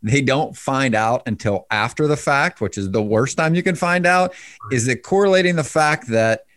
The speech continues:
Speaker 1: your insurance guy and the fact that you pay what you feel is a lot of money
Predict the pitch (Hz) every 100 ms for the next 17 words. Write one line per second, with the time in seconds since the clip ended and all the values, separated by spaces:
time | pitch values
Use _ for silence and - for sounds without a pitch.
0 | _ _ _ 117 143 143 127 - 175 165
1 | 147 110 143 139 95 95 95 101 _ -
2 | 117 120 143 139 139 123 127 143 - 156
3 | 127 110 113 131 117 139 180 175 - 185
4 | 180 135 117 113 107 107 110 107 98 104
5 | 98 98 98